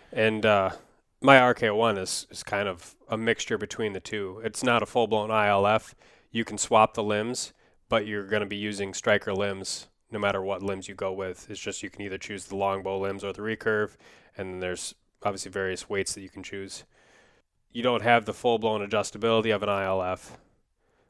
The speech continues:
but if I wanted to shoot, like, thirty pound longbow limbs, I could do that. Or I, right, like, right now I have the fifty pound recurve limbs, and that's what I'm using for hunting and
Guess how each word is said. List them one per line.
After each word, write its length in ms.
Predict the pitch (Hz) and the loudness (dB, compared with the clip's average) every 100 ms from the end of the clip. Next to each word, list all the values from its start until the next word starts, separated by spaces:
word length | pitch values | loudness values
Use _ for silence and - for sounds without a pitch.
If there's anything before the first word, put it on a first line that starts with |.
| _ | _
but 160 | 107 107 | 0 4
if 80 | 120 | 8
I 100 | 113 | 8
wanted 280 | 110 104 98 | 6 0 -4
to 80 | |
shoot, 300 | 92 - 104 | -8 -8 -6
like, 360 | 98 92 - - _ _ _ _ _ _ _ | -4 -4 -6 -14 _ _ _ _ _ _ _
thirty 300 | - 123 113 | 0 0 2
pound 280 | 110 104 101 | 0 0 2
longbow 400 | 104 107 98 92 | 2 2 -2 -2
limbs, 300 | 92 92 - | -4 -6 -8
I 60 | |
could 160 | 92 87 | -8 -10
do 160 | 101 | -10
that. 300 | 92 90 92 - _ _ _ _ | -6 -6 -6 -10 _ _ _ _
Or 200 | 113 107 | 0 0
I, 60 | 101 - | 0 0
right, 160 | 104 | -2
like, 160 | 95 - | -2 0
right 220 | 113 117 | 2 2
now 180 | 117 113 | 2 2
I 60 | |
have 140 | 104 98 | 2 0
the 100 | 98 | 0
fifty 220 | 110 - | -4 -2
pound 220 | - 98 | -2 -2
recurve 360 | 101 101 101 92 | 0 -2 -4 -4
limbs, 240 | 92 95 | -4 -6
and 80 | 98 | -4
that's 180 | 98 - | -4 -4
what 80 | 92 | -6
I'm 140 | 98 | -6
using 200 | 101 95 | -6 -8
for 140 | - | -4
hunting 340 | 95 98 101 95 | -2 -2 -4 -6
and 140 | 92 | -8